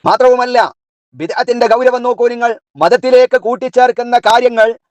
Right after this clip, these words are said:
അതെത്ര ശ്രേഷ്ഠകരമായ ആരാധനയാണെങ്കിലും, എത്ര ശ്രേഷ്ഠമായ ആരാധനകളാകട്ടെ, ഇപ്പൊ നിസ്കാരം വലിയ ശ്രേഷ്ഠതയുള്ള കാര്യമാണ്, വലിയ നിസ്ക-, ശ്രേഷ്ഠതയുള്ള കാര്യമാണ്.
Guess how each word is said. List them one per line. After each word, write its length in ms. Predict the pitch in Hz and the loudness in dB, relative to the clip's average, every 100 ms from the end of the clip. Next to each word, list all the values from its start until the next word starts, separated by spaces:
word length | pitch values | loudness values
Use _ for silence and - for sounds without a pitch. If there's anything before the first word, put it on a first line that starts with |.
| _ _ _ - | _ _ _ -4
അതെത്ര 500 | 226 240 - - 302 | -2 -2 -6 0 0
ശ്രേഷ്ഠകരമായ 840 | 247 262 - 262 247 247 240 233 226 | 0 -4 -2 -6 -4 -4 -2 -2 0
ആരാധനയാണെങ്കിലും, 960 | 233 226 220 220 220 214 202 202 143 _ _ _ _ _ _ _ _ _ _ _ _ _ _ _ _ _ _ _ _ 160 | 0 2 0 -2 -2 -2 -4 -8 -8 _ _ _ _ _ _ _ _ _ _ _ _ _ _ _ _ _ _ _ _ -2
എത്ര 260 | - 285 285 | 0 0 0
ശ്രേഷ്ഠമായ 560 | 262 240 269 254 247 233 | -2 -4 -6 -4 -2 -2
ആരാധനകളാകട്ടെ, 760 | 233 233 233 233 226 226 226 | 0 0 -2 -2 -2 -2 -6
ഇപ്പൊ 400 | 220 - _ - | -10 -12 _ -12
നിസ്കാരം 480 | 175 - 226 262 240 | -10 -2 2 2 0
വലിയ 240 | 208 269 | -4 -4
ശ്രേഷ്ഠതയുള്ള 600 | 254 240 - 254 254 247 240 | -4 -4 -6 -6 -4 -2 0
കാര്യമാണ്, 460 | 240 240 240 233 _ _ _ _ _ _ _ _ _ _ _ - | 0 0 -4 -6 _ _ _ _ _ _ _ _ _ _ _ -6
വലിയ 280 | 156 233 269 | -2 2 0
നിസ്ക-, 600 | 247 - - 180 180 180 | -2 -4 -6 -8 -18 -8
ശ്രേഷ്ഠതയുള്ള 580 | 185 233 262 254 254 247 | -2 -2 0 0 0 2
കാര്യമാണ്. 520 | 247 247 233 233 | 0 0 -4 -6